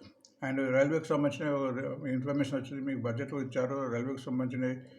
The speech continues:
మా బడ్జెట్ ప్రకటించారు, ఇవి మొత్తం రైల్వేకి సంబంధించినవి. So, in, uh, all అన్ని రైల్వే షేర్ పెట్టడానికి అవకాశం కాబట్టి ఇప్పుడు ఇర్కాన్ ఇచ్చాను. టూ థర్టీ కరెంట్ మార్కెట్, టూ ఎయిటీ వన్ హైయెస్ట్, ఇంకా హైయెస్ట్ కొద్దిగా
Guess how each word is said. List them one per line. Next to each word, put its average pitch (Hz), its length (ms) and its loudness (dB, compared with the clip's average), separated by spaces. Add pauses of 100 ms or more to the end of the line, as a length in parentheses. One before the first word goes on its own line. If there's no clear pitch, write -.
(360)
మా 123 120 0
బడ్జెట్ 123 360 -2
ప్రకటించారు, 131 520 0
ఇవి 120 260 -4
మొత్తం 117 380 -4
రైల్వేకి 123 280 -2
సంబంధించినవి. 131 480 -2 (400)
So, 156 40 -2
in, 143 280 0 (160)
uh, 135 160 -2 (220)
all 139 320 4
అన్ని 139 260 2
రైల్వే 135 260 2
షేర్ 139 220 -2
పెట్టడానికి 127 320 0
అవకాశం 127 300 -6
కాబట్టి 131 240 -2
ఇప్పుడు 123 160 -4
ఇర్కాన్ 123 500 2
ఇచ్చాను. 127 460 0 (380)
టూ 143 100 0
థర్టీ 139 280 2
కరెంట్ 131 220 2
మార్కెట్, 135 260 -4
టూ 131 120 -2
ఎయిటీ 131 180 0
వన్ 139 160 -2
హైయెస్ట్, 123 380 -2 (460)
ఇంకా 131 200 -4
హైయెస్ట్ 131 300 -2
కొద్దిగా 131 400 -2